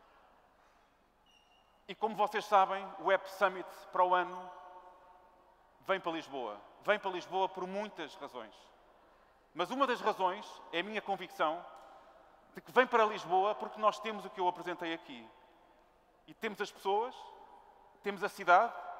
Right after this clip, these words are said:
temos os equipamentos, temos as incubadoras, temos os aceleradores, temos os espaços criativos,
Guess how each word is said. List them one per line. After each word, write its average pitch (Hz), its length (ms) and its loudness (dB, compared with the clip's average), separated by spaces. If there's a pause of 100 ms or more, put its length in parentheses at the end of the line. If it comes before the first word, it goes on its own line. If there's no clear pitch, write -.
(560)
temos 208 220 -10
os 202 80 -12
equipamentos, 214 840 -6 (640)
temos 208 160 -6
as 202 100 -4
incubadoras, 202 600 -2 (540)
temos 226 180 -4
os 233 140 -4
aceleradores, 214 680 2 (440)
temos 220 180 -8
os 220 80 -8
espaços 220 300 2
criativos, 208 680 -10